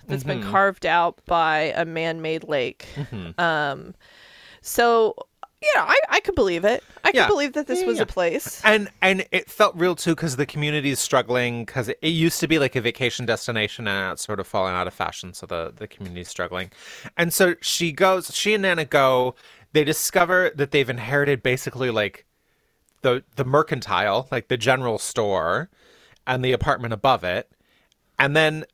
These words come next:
Speaker 2: people are just like, "Oh, yeah, Jackson said you were coming,"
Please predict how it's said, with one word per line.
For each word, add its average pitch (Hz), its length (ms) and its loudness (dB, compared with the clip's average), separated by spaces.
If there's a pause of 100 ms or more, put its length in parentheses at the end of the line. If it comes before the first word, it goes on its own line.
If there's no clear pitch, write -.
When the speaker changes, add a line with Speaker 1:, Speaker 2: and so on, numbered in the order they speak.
(1040)
Speaker 2:
people 226 340 6
are 202 80 4
just 196 200 -2
like, 190 140 4 (240)
"Oh, 233 320 6
yeah, 170 680 4 (340)
Jackson 208 400 4
said 190 220 2
you 175 120 2
were 156 140 4
coming," 117 600 0